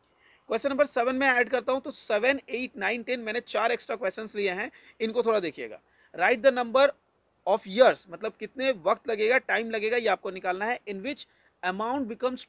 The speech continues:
twice the principal, having the same rate of simple interest of six whole one by four percent। तो अगर आपका सिंपल इंटरेस्ट का रेट सिक्स whole one by four percent कर दिया जाए, तो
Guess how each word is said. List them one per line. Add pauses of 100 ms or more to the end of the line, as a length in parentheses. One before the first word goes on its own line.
(100)
twice
the
principal,
having
the
same
rate
of (460)
simple
interest
of
six
whole
one
by
four (100)
percent। (260)
तो (120)
अगर
आपका
सिंपल
इंटरेस्ट
का
रेट
सिक्स
whole
one
by
four
percent
कर
दिया
जाए, (600)
तो